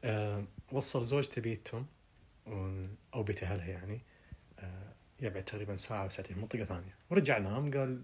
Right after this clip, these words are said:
"أوكي." تشيك الساعة، الساعة أربعة، يعني باقي تقريبًا ساعتين ثلاث ساعات على الصلاة. قال: "بنام شوي وأجلس على الصلاة وأفطر."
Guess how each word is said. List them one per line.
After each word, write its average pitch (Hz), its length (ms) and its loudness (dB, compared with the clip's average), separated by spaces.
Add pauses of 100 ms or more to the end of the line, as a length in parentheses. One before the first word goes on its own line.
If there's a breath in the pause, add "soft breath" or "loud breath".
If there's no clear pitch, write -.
(260 loud breath)
"أوكي." 131 320 0 (460)
تشيك 120 380 0
الساعة، 127 340 0
الساعة 110 300 -2
أربعة، 104 220 -2
يعني 98 140 -2
باقي 95 280 0
تقريبًا 98 400 -6
ساعتين 98 360 -2
ثلاث 95 140 -4
ساعات 98 220 -2
على - 100 -6
الصلاة. 104 400 -2 (640 loud breath)
قال: 147 140 2
"بنام 135 400 2
شوي 147 300 -2 (480 loud breath)
وأجلس 147 220 4
على 117 60 4
الصلاة 127 240 4
وأفطر." 98 380 2